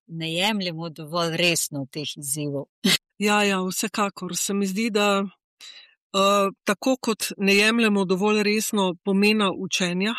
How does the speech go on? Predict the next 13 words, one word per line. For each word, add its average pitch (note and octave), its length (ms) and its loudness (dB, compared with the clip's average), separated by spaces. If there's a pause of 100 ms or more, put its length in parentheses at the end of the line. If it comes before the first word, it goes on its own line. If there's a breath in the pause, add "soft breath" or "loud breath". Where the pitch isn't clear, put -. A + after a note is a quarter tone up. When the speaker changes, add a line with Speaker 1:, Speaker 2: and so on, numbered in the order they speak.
(120)
Speaker 2:
<laughs> A#3+ 360 0
tako A3+ 500 2
ne G3 160 2
jemljemo F#3+ 880 2
dovolj F#3 480 0
resno G3+ 520 0
izzivov, F#3+ 580 0
ki G3 160 -2
nas F3+ 360 -2
sicer F#3 480 -4 (220)
obkrožajo E3+ 1200 -4
v G3+ 160 2 (180)
naravi, F3 800 -2